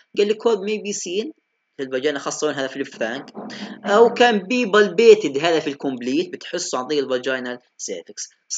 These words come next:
sign of fetal distress، علامات إنه يبين مع الطفل fetal distress. code is com-، إيش سبب fetal distress؟ قلنا زمان لما أخذنا الفيتال ديستريس، أخذنا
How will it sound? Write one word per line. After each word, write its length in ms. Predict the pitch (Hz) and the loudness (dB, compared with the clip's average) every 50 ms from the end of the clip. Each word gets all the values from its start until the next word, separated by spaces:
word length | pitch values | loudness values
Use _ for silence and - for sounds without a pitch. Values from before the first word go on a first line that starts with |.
| - 220 | 0 2
sign 160 | 240 247 214 | 2 2 2
of 120 | 214 196 | -2 -4
fetal 220 | 202 - 208 214 190 | -4 0 0 0 0
distress، 500 | - 185 - - - 165 147 151 - - | 0 -4 -10 -6 -4 -4 -4 -4 -6 -6
علامات 460 | 127 131 135 135 147 165 180 180 - | -4 -4 -4 -4 -4 -6 -8 -8 -10
إنه 180 | 139 131 127 | -12 -10 -8
يبين 320 | 123 123 120 147 151 147 123 | -8 -4 -4 -4 -4 -4 -4
مع 80 | 117 | -6
الطفل 260 | 117 - 151 135 127 120 - 151 | -10 -10 -12 -14 -14 -10 -6 -4
fetal 120 | 143 123 | -4 -4
distress. 540 | 123 131 - - - 131 113 107 - - - _ _ _ _ _ _ _ - | -4 -10 -14 -8 -6 -6 -6 -6 -8 -14 -18 _ _ _ _ _ _ _ -2
code 320 | 160 156 151 143 147 - 135 | 0 2 2 2 -2 -6 -10
is 40 | |
com-، 240 | - - - 127 120 _ _ _ _ _ _ _ - | -10 -10 -12 -12 -12 _ _ _ _ _ _ _ -8
إيش 140 | 160 190 190 | -6 -6 -6
سبب 280 | - - - - 135 131 | -8 -10 -10 -10 -10 -10
fetal 240 | - - 135 120 113 104 | -8 -8 -8 -8 -8 -10
distress؟ 360 | 107 - - - 113 117 123 120 | -14 -14 -12 -10 -10 -10 -10 -10
قلنا 200 | 123 120 110 101 | -10 -10 -12 -12
زمان 680 | 95 101 98 107 117 117 113 107 101 98 92 90 92 _ _ _ _ _ | -14 -14 -14 -14 -14 -14 -14 -14 -16 -16 -18 -20 _ _ _ _ _ _
لما 120 | _ 82 90 | _ _ -18
أخذنا 440 | - - 117 104 95 92 92 104 107 _ _ _ _ _ - | -12 -12 -12 -12 -12 _ -18 -20 -20 _ _ _ _ _ -20
الفيتال 340 | 110 - - 117 110 95 - | -20 -20 -16 -14 -14 -14 -14
ديستريس، 480 | - - - _ _ 104 113 110 - | -18 -20 -20 _ _ -8 -8 -8 -10
أخذنا 440 | - - - 110 98 - 95 98 98 | -12 -12 -14 -14 -14 -14 -18 -20 -20